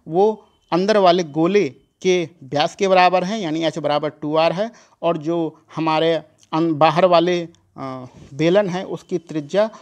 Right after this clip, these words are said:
और अंदर वाले गोले की त्रिज्या दोनों बराबर हैं, यानी कैपिटल आर और स्मॉल आर बराबर हैं। यही वैल्यू हम रख देंगे, हमारा ऑप्शन आ जाएगा।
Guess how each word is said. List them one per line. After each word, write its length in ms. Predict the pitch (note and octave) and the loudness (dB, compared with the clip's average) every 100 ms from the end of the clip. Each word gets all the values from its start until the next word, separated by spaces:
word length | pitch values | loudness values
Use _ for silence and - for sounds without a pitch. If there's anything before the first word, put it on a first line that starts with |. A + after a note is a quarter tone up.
| - | -10
और 100 | D#3 | -8
अंदर 300 | D#3 E3+ F3+ F#3 | -4 -2 2 4
वाले 240 | E3 F3 | 4 2
गोले 240 | D#3 D#3+ | -2 -6
की 80 | E3+ | -6
त्रिज्या 300 | - D3 F3 | -8 -8 -6
दोनों 320 | F3 D3 E3 A#3 - - | -4 -4 -6 -10 -16 -10
बराबर 320 | D3+ D3 C3+ | -4 -4 -4
हैं, 140 | C3 C#3+ | -10 -12
यानी 200 | D3+ E3+ | -12 -8
कैपिटल 380 | E3 D#3 E3 | -6 -6 -4
आर 160 | D#3 E3+ | -4 -2
और 80 | E3 | -4
स्मॉल 300 | D#3 C#3+ C#3 | -6 -6 -2
आर 180 | D#3+ A#3 - - | -2 -4 -12 -12
बराबर 380 | D#3+ D#3+ C#3 B2+ | 2 4 4 2
हैं। 100 | B2 | -4
यही 200 | C#3+ E3 | -2 0
वैल्यू 260 | E3 D#3 D3+ | 2 2 0
हम 160 | C#3+ | -2
रख 100 | D#3 | -4
देंगे, 240 | F#3 G#3 A3 | -4 -4 -2
हमारा 340 | E3 C#3+ C#3 | -2 -2 -2
ऑप्शन 440 | C#3 C3+ - A3 A#3+ - - _ | -4 -6 -4 -6 -6 -12 -20 _
आ 120 | D#3+ | -2
जाएगा। 340 | C3+ B2+ B2 | -2 -4 -6